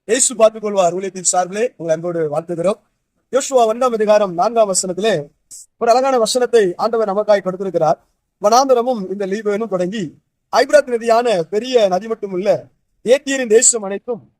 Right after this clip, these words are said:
சூரியன் அஸ்தமிக்கிற திசையான பெரிய சமுத்திரம் வரைக்கும் உங்களுக்கு எல்லையாக இருக்கும்." இஸ்ரவேல் ஜனங்களுக்கு ஆண்டவர் மோசே மூலமாக சொன்ன ஒரு வாக்குத்தத்தம் தான். ஆண்டவராகிய இயேசு கிறிஸ்து, பிதாவாகிய தேவனாகிய கர்த்தர் சொல்லுகிறார், "வனாந்தரமும் இந்த லீபனோனும் தொடங்கி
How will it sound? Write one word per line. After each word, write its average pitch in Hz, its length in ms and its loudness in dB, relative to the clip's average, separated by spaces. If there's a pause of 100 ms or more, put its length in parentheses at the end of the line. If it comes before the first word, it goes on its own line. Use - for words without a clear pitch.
(140)
சூரியன் 294 440 -6
அஸ்தமிக்கிற 233 460 -4
திசையான 208 520 -2
பெரிய 254 420 -2
சமுத்திரம் 220 400 -4
வரைக்கும் 208 440 -8 (300)
உங்களுக்கு 190 380 -4
எல்லையாக 202 280 2
இருக்கும்." 165 340 -6 (320)
இஸ்ரவேல் 294 340 0
ஜனங்களுக்கு 240 680 -4
ஆண்டவர் 240 340 -2
மோசே 240 320 -2
மூலமாக 214 580 -2 (220)
சொன்ன 262 340 -2
ஒரு 214 320 -2
வாக்குத்தத்தம் 190 460 -6
தான். 175 260 0 (480)
ஆண்டவராகிய 285 260 2
இயேசு 262 280 -2
கிறிஸ்து, 254 300 -8
பிதாவாகிய 254 560 -2
தேவனாகிய 233 480 -2
கர்த்தர் 208 260 -4
சொல்லுகிறார், 208 480 0 (320)
"வனாந்தரமும் 262 760 -2
இந்த 220 160 -8
லீபனோனும் 247 420 -6
தொடங்கி 196 420 -8